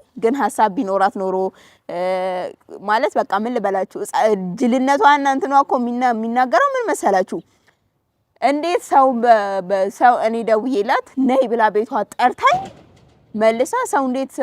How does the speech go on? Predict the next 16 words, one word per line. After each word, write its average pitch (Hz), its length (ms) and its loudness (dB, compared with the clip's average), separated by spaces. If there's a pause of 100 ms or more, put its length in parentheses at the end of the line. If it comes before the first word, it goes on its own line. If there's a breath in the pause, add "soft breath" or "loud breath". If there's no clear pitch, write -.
(240)
በቤቱ 214 400 0
ይባለ-፣ 208 320 -4
ሰውን 214 240 -6
ይባላል? 170 460 -8 (1800)
ሰደበችኝ፣ 302 640 0
ቤቷ 269 280 -2
ውስጥ - 240 -2
መታችኝ። 254 480 -2 (840)
ግን 294 180 0
እኔ 302 160 -2
አቅታኝ 339 380 -2
አይደለም፣ 202 380 0 (1000)
ሰው 262 180 0
በቤቱ 226 340 0
ስለሚከበር 202 720 -4
ነው። 165 120 -12